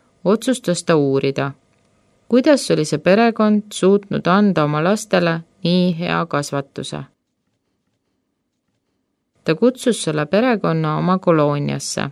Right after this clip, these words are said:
Ta pidas ulakate poiste kolooniat ja pakkus pereisale seal tööd. Perekond oli enne elanud ühes toas, kõik viisteist hinge. Ka uues kohas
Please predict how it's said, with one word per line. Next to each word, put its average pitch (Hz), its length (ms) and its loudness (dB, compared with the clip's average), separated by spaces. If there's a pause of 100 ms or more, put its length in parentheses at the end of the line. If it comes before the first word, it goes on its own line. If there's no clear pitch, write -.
(1080)
Ta 147 120 -2
pidas 226 380 2
ulakate 202 560 0
poiste 165 440 -2
kolooniat 185 800 0 (360)
ja 147 80 -8
pakkus 180 500 -2
pereisale 165 680 0
seal 165 360 -2
tööd. 135 500 -2 (1600)
Perekond 214 540 4
oli 160 280 2
enne 226 280 4
elanud 165 460 0
ühes 160 320 -2
toas, 175 380 0 (640)
kõik 254 340 2
viisteist 170 580 0
hinge. 139 400 -2 (1200)
Ka 160 140 2
uues 247 340 4
kohas 262 380 2